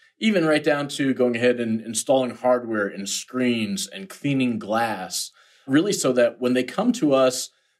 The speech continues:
that entire scope is owned by one person. I definitely see that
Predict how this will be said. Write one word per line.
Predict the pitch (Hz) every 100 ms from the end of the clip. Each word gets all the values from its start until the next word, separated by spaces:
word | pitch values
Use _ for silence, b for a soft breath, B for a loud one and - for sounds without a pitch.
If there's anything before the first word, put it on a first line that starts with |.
| _
that | 113 110 160 185 -
entire | 202 175 - 135 147 139
scope | - - 117 113 113 -
is | 123 113 -
owned | 123 120 113 110 107 - _ _
by | - 110
one | 104 101 107 101
person. | 98 95 85 - 73 - _ b -
I | 110
definitely | 113 160 185
see | - 156 131
that | 123 120 117 -